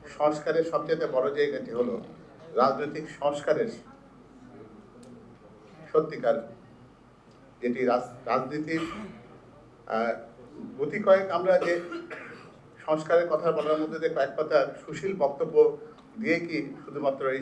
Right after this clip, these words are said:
সংস্কারের কথাটিকে শেষ করবো কিনা, রাজনৈতিক যে কালচার সেই কালচারের সংস্কারটি হবে কিনা সেটি খুবই গুরুত্বপূর্ণ। আমরা, আমাদের ইতিহাস আমাদেরকে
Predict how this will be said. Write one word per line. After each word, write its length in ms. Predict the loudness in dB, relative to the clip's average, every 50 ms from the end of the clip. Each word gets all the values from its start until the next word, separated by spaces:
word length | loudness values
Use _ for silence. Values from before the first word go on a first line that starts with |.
| -4 -4
সংস্কারের 380 | -4 -4 -2 -2 -4 -2 -2 -4
কথাটিকে 300 | -6 -8 -10 -12 -14 -14 -10 -8
শেষ 120 | -8 -8 -8 -10
করবো 160 | -12 -12 -14 -14 -16
কিনা, 160 | -18 -18 -20 -20 -20 -20 -20 -20 -20 -20 -20 -20 -20 -20 -20 -20 -20 -20 -20 -20 -20 -20 -20 -20 -20 -20 -20 -20 -18 -8 -4 -2
রাজনৈতিক 560 | -2 -2 -4 -6 -8 -8 -8 -6 -6 -6 -8 -8 -12 -18 -20 -20 -20 -20 -20 -20 -20 -20 -20 -20 -20 -20 -20 -20 -20 -20 -20 -16 -6
যে 80 | -4 -4 -2 -4 -4 0
কালচার 380 | 2 2 2 2 0 -4 -4 -4 -6 -10 -16 -20 -20 -20 -20 -20 -20 -20 -20 -20 -20 -20 -20 -20 -20 -20 -20 -20 -18 -8
সেই 180 | -4 -2 -2 -2 -2 -6 -8 -10 -14 -10 -4 -2
কালচারের 500 | -2 -2 0 0 0 2 4 2 2 0 -4 -10 -16 -20 -20 -20 -20 -20 -20 -20 -20 -20 -10 -8
সংস্কারটি 460 | -6 -6 -6 -6 -6 -6 -6 -6 -8 -12
হবে 120 | -12 -12 -12 -14
কিনা 160 | -16 -18 -20 -20 -20 -20 -20 -20 -20 -20 -20 -20 -20 -20 -20 -20 -20 -20 -8
সেটি 180 | -6 -4 -2 -2 -2
খুবই 180 | 0 0 0 0 0
গুরুত্বপূর্ণ। 400 | -2 -2 -2 -4 -4 -6 -6 -6 -6 0
আমরা, 160 | 4 6 6 6 6 2 -2 -6 -12 -18 -20 -20 -20 -20 -20 -20 -20 -20 -20 -20 -10 -4 -2
আমাদের 260 | -2 0 2 2 0 0 -2 -8 -10
ইতিহাস 320 | -10 -8 -2 0 0 0 0 -2
আমাদেরকে 320 | -6 0 2 2 2 2